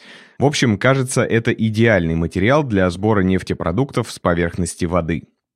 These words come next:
Обычно нефтяное пятно огораживают таким плавучим забором из бонов, а затем собирают насосами. Но так как нефть плавает на поверхности воды в виде очень тонкой плёнки,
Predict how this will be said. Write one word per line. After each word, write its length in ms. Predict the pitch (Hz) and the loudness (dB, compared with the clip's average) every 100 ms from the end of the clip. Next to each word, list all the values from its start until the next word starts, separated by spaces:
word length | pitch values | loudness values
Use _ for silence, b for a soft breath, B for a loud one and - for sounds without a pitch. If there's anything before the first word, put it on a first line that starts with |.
| - | -8
Обычно 500 | 98 127 170 131 107 | 0 2 2 2 2
нефтяное 520 | 98 - 107 117 104 | 0 0 0 2 2
пятно 500 | 101 92 151 156 185 | -2 -2 0 0 0
огораживают 680 | 95 98 127 117 98 92 - | 0 2 2 2 0 0 0
таким 340 | 92 104 90 | -2 0 -2
плавучим 580 | - 98 98 120 110 92 | 0 0 2 2 2 0
забором 600 | 85 95 107 113 90 85 | 2 0 4 4 2 0
из 120 | 85 | -2
бонов, 520 | 87 90 82 78 - _ | -2 -2 -2 -4 -14 _
а 180 | 95 95 | 0 2
затем 320 | 92 92 170 | 2 0 0
собирают 460 | 139 92 98 107 95 | 0 0 2 0 0
насосами. 640 | 92 - 87 - 71 - _ b b b b _ | -2 -2 -4 -4 -8 -12 _ b b b b _
Но 180 | - 104 | -2 0
так 200 | 123 123 | 2 0
как 160 | 123 123 | -2 2
нефть 340 | 131 120 - | 0 0 -2
плавает 440 | 110 110 95 87 | 0 2 2 0
на 80 | 101 | -2
поверхности 640 | 98 101 104 - 92 - 98 | 0 0 0 -2 -6 -2 0
воды 340 | 95 98 104 | 0 2 0
в 60 | 87 | 0
виде 400 | 98 92 90 80 | -2 0 0 0
очень 440 | 101 98 - 87 | 0 -2 -2 -2
тонкой 400 | - 110 87 82 | 0 0 0 -6
плёнки, 600 | - 107 170 143 78 - | -4 -2 0 -2 -6 -10